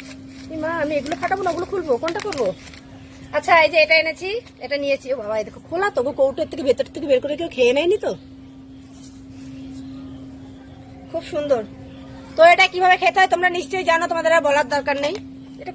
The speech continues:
কতটার কৌটো রে? এতগুলো দিয়েছে, কৌটোটা কিন্তু দারুণ। জানি কতটার কৌটো, দুশো টুশো হবে মনে হয়, দুশো গ্রাম। আচ্ছা,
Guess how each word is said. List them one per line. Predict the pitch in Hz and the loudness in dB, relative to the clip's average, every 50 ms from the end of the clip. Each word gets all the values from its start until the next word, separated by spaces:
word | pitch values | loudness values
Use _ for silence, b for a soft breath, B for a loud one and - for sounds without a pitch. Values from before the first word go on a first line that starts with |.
| - 269 | -4 -4
কতটার | 262 269 - 381 415 453 440 - | -4 -4 -6 -8 -8 -8 -6 -4
কৌটো | 330 240 196 233 240 | -4 -6 -4 -2 0
রে? | 285 233 208 | 0 0 0
এতগুলো | 262 226 233 277 285 233 | -2 -6 -8 -8 -8 -8
দিয়েছে, | 254 254 - 381 370 - | -8 -8 -8 -10 -8 -4
কৌটোটা | 262 226 214 240 233 277 277 | -4 -4 -2 -2 -4 -6 -6
কিন্তু | 320 320 - 349 - - | -8 -10 -12 -12 -10 -10
দারুণ। | 208 190 202 208 226 208 185 175 - - - - - - - - - - - - - - - - - - - - - - - - - - - - - - - - - - - - - - - - - - - - - - - - 233 | -8 -8 -6 -6 -6 -8 -8 -12 -16 -20 -20 -20 -20 -20 -20 -20 -20 -20 -20 -20 -20 -20 -20 -20 -20 -20 -20 -20 -20 -20 -20 -20 -20 -20 -20 -20 -20 -20 -20 -20 -20 -20 -20 -20 -20 -20 -20 -20 -20 -20 -20 -20 -20 -20 -16 -8 -4
জানি | 269 302 339 349 285 277 | -2 -2 -2 -4 -6 -6
কতটার | 262 262 269 269 285 277 269 285 | -6 -6 -4 -4 -4 -4 -4 -4
কৌটো, | 269 269 269 285 302 233 | -6 -6 -6 -8 -12 -12
দুশো | 226 - 269 285 | -12 -12 -12 -12
টুশো | 277 285 269 320 269 | -12 -10 -8 -8 -8
হবে | 220 208 202 | -6 -8 -8
মনে | 185 175 175 | -10 -10 -10
হয়, | 180 175 214 | -12 -12 -12
দুশো | 233 - 330 269 | -12 -8 -6 -4
গ্রাম। | 262 226 165 156 156 - - - - - - - - - - - - - - - - - - - - - - - - - - - | -4 -4 -4 -6 -12 -18 -20 -20 -20 -20 -20 -20 -20 -20 -20 -20 -20 -20 -20 -20 -20 -20 -20 -20 -20 -20 -20 -20 -20 -18 -16 -14
আচ্ছা, | - - - - | -14 -12 -12 -12